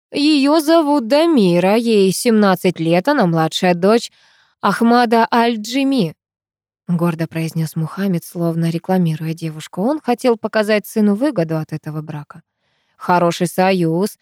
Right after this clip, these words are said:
В конечном счёте у тебя будет две авиакомпании, которые мы сольём в одну». «Мы сольём». Саиду уже не нравилось. Он ничего сливать не хотел, желание его было куда проще.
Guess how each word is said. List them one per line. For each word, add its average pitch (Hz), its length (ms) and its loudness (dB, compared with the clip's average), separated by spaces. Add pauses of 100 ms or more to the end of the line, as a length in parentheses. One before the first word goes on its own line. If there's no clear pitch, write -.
(180)
В - 60 -20
конечном 202 580 2
счёте 208 380 2
у 208 80 4
тебя 208 320 2
будет 208 280 0
две 214 260 0
авиакомпании, 208 920 2
которые 185 440 2
мы 190 120 2
сольём 220 460 2
в 247 40 2
одну». 269 440 0 (580)
«Мы 170 280 2
сольём». 160 640 -8 (200)
Саиду 160 480 -6
уже 156 240 -8
не 147 140 -10
нравилось. - 600 -20 (600)
Он - 200 -6
ничего 269 400 0
сливать 208 400 0
не 180 120 0
хотел, 165 420 -4
желание 196 500 0
его 185 220 -2
было 196 240 0
куда 277 340 -4
проще. - 500 -10